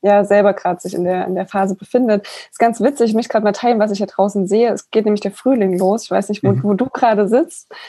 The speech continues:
Speaker 1: aber hier fangen die Tauben schon an, kleine Äste, äh, zu schleppen, um das Nest zu bauen.
Speaker 2: Mhm.
Speaker 1: Und damit würde ich dann gerne auch zu meiner, äh, nächsten und eigentlich auch fast schon letzten Frage überleiten.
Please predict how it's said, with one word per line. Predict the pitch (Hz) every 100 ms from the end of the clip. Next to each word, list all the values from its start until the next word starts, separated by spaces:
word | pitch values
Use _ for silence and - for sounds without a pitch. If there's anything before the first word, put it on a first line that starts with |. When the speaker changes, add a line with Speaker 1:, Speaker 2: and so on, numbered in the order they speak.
| - - -
Speaker 1:
aber | 208 208 202 208
hier | 208 226 214
fangen | 240 233
die | 214
Tauben | 208 226 233
schon | 233 277
an, | 202 202
kleine | 208 202 -
Äste, | 240 - 190 180 180
äh, | 180 180
zu | 180 196
schleppen, | - 202 202
um | 185 190
das | 190
Nest | 208 214 -
zu | 220
bauen. | - 196 185 233
Speaker 2:
Mhm. | 120 127 - - - - - -
Speaker 1:
Und | 220 277 233
damit | 208 220 214
würde | 214 254
ich |
dann | 240 196
gerne | 196 226 -
auch | 220
zu | -
meiner, | 202 190 185 180
äh, | 196 190 180
nächsten | - 202 240 311 - 262
und | 208 208 202 - -
eigentlich | - 269 349 311 -
auch | - -
fast | 262 -
schon | 262
letzten | 226 226 - 269
Frage | - - 185 185
überleiten. | 196 202 208 196 185 190 254 294